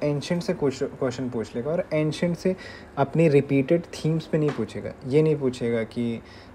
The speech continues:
अ, ये वाला Buddhist council कहाँ हुआ था, किसने preside किया था, किसने करवाया था,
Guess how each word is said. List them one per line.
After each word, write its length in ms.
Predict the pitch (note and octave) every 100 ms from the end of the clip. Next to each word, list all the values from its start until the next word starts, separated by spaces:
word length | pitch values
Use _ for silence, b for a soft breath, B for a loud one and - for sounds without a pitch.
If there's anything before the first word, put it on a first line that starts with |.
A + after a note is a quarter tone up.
| -
अ, 420 | A2 G#2 G#2 G#2 G#2 G#2+ G#2+ G#2+ - B B B B - - -
ये 180 | B2 C3+
वाला 220 | B2+ B2
Buddhist 440 | B2 B2+ A#2+ B2 -
council 320 | B2 A#2 B2
कहाँ 280 | C#3+ C3+ B2+
हुआ 220 | A#2+ G#2+
था, 240 | - A2+
किसने 340 | A2 C3+ - C3+
preside 380 | C3 B2+ A#2
किया 180 | A#2 A2+
था, 100 | G#2+
किसने 360 | A#2+ C#3+ D3 D3
करवाया 360 | C#3 A#2 A2+
था, 240 | A2 A#2